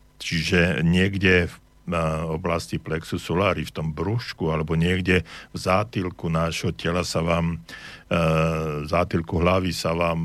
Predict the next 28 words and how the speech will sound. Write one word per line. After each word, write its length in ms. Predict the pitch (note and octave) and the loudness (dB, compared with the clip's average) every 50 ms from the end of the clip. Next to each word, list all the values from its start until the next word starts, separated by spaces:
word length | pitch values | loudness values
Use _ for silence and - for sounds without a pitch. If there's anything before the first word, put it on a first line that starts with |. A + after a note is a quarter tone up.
| E2 | 0
eh, 80 | E2 E2 E2 E2+ - - E2 | 0 0 0 0 -2 -2 -2
objavia 540 | E2 D#2+ E2+ E2+ F2 E2+ E2+ E2+ E2 E2 D#2+ | 0 0 0 0 2 2 2 2 0 0 0
také 560 | - D#2+ D2+ - - - - E2 E2 D#2+ E2 F2 F2+ D#2 | -2 -6 -6 -6 -6 -2 0 2 2 2 0 -2 -2 -2
nejaké 580 | D#2+ D#2+ E2+ D#2+ E2+ E2 - - E2+ E2 E2 | -2 -2 -2 -4 -6 -8 -2 0 2 4 4
body, 560 | D#2+ D2+ E2 E2 F2+ G2+ G2 G2 F2+ E2+ E2+ D#2+ | 2 2 0 -2 -2 0 0 0 0 0 0 -2
nejaké 460 | E2 D#2+ - - G2+ F2+ E2 D#2+ D#2+ | -2 -4 -2 -2 0 2 2 2 2
neistoty 800 | D#2+ D#2 D2 D#2 E2+ F2+ G2 G#2+ A2+ - - F2 D#2+ - - D#2+ | 0 0 0 0 0 0 0 -2 -4 -4 -4 -6 -6 -2 0 0
a 80 | D#2 D2+ | 0 0
poviete 320 | - - F#2 G2+ F#2+ - | 0 0 0 0 -2 -4
si, 160 | E2 - - | -4 -2 0
„No 140 | F2 F2 F#2 | 2 4 4
ale 240 | G2 G2 G2 F#2+ - - _ _ _ _ _ - _ - | 4 4 2 0 -4 -8 _ _ _ _ _ -20 _ 0
tá 80 | G2+ | 0
je 160 | G#2 A#2 A2+ A2+ | 2 2 -2 -2
to, 160 | - A2 G2+ | -2 -4 -4
to 140 | - - G#2 - - | -2 -4 -4 0 2
asi 320 | G2+ A2 A#2+ - - A2+ | 0 0 0 0 -2 -2
nie 200 | G2+ F#2+ F#2+ G#2+ | 0 0 0 0
je 200 | B2 - G#2+ - | 2 0 0 -2
to 160 | - - F#2 - | 0 0 0 2
ono.“ 360 | - G#2 A#2+ A#2+ G2+ E2 D#2+ - - - - - | 2 2 2 4 4 2 0 -2 -8 -12 -8 -6
A 40 | - E2 | -6 -2
potom 240 | - F#2+ G#2+ A#2 | -2 -2 0 0
sa 160 | A#2 - - F2+ | 0 2 0 2
viete, 560 | F2+ F#2 F#2+ G#2+ A2 - A#2 G2 F#2+ G2 F#2 - - _ | 2 2 2 2 0 2 2 4 4 2 -2 -6 -12 _
viete 480 | - F2 E2 F#2 F#2 F2 - - G2 F2 | -6 -4 -2 -2 -2 -4 -2 0 0 0
vrátiť. 580 | E2+ E2+ F2 E2+ F2 F#2+ - - - D2+ - - | 2 2 2 4 2 2 0 -6 -8 -8 -8 -6
A 160 | D#2 D2+ D#2+ | -6 -6 -6